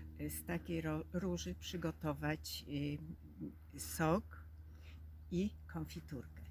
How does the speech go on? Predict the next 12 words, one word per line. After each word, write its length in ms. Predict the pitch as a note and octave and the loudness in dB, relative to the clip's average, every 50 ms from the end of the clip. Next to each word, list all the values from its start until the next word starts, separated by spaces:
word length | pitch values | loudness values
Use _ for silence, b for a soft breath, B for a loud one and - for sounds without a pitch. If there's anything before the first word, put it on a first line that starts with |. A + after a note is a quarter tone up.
| - B B B B B B - | -10 B B B B B B 0
W 20 | |
tamtym 400 | - F#3+ F#3+ F#3 - G3+ F#3 F3+ | 2 4 4 4 2 2 2 2
roku 360 | F3 E3 D#3 - - D3+ C#3+ - - - - - - - | 4 2 2 0 -2 -4 -4 -4 -6 -10 -14 -10 -4 0
już 200 | E3+ D#3+ - - | 0 0 0 -2
to 160 | - D#3 D3+ | -4 -2 -2
robiłam, 600 | D3 C#3+ D3 D3+ E3 F#3 G#3 A3 G#3 G#3 G3+ G3 - - B B B B B B B - | 0 -2 -2 0 0 4 6 6 8 8 6 4 2 0 B B B B B B B -4
więc 360 | - E3+ E3+ D#3+ - - - | -2 0 2 2 2 2 2
sok 200 | - F3 E3+ F3+ | 4 4 4 4
zrobię 340 | E3 F3 E3+ D#3 D3 D3 C#3+ | 6 6 6 6 6 4 0
w 60 | - | 0
sokowniku, 880 | - - F#3 F3 - G3+ F3 D#3+ - F3+ F#3+ F#3+ - - - F#3+ F#3+ G3 - - - - - - - | 0 0 0 2 2 2 2 2 2 2 2 0 0 0 -2 0 0 -2 -4 -8 -8 -8 -10 -6 0
a 160 | - A#3 B3 | 2 4 4